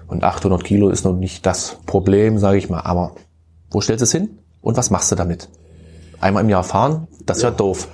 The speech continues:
Speaker 1: Ich habe jetzt vor kurzem ein Tankbike, also ein Panzerfahrrad gebaut.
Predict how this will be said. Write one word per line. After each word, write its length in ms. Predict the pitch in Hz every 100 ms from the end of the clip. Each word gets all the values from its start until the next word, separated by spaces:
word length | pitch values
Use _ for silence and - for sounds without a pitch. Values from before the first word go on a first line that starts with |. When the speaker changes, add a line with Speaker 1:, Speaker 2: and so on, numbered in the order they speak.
| -
Speaker 1:
Ich 200 | - -
habe 100 | - -
jetzt 140 | -
vor 100 | 101
kurzem 380 | - 104 - 101
ein 360 | 95 92 95
Tankbike, 600 | - 120 156 - 139 - -
also 160 | 98
ein 140 | 104 -
Panzerfahrrad 600 | 120 151 156 151 151 170
gebaut. 460 | 147 143 208 -